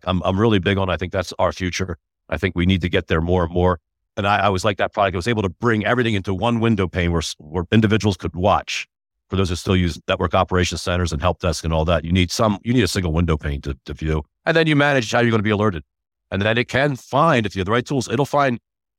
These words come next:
low C P U usage. If you ever see low C P U usage, you, you need to go investigate. What is this, what is this thing doing? You know, that's, that's when V M came into play, right? If I have seven Windows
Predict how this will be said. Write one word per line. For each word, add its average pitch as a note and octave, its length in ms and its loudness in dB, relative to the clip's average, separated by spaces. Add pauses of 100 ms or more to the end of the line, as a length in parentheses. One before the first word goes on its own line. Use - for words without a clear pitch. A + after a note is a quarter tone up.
low A#2 260 -2
C B2+ 200 -4
P B2+ 120 -4
U A#2+ 120 0
usage. G#2+ 400 0
If F2 100 -2
you G2 80 0
ever B2 140 2
see C3+ 160 0
low C3 160 4
C C3 160 -4
P C3 100 -2
U B2+ 160 4
usage, C#3 400 -4
you, C3 120 -14
you B2 120 -4
need D#3+ 140 0
to D#3+ 60 -4
go C3+ 120 4
investigate. A#2 480 0
What A2+ 120 2
is B2+ 80 0
this, - 220 -8
what D3+ 120 0
is E3+ 80 0
this D3 100 -4
thing C#3 160 2
doing? A2+ 240 0 (680)
You G2 80 -2
know, F#2 160 2
that's, A2+ 220 0
that's B2 240 -2
when A2+ 200 0
V A#2 220 2
M D3+ 100 2
came A2 220 2
into F2 160 -6
play, E2 220 -2
right? A2 220 2
If - 160 -6 (520)
I A#2+ 100 2
have A#2 200 0
seven C#3+ 400 0
Windows A#2+ 640 -2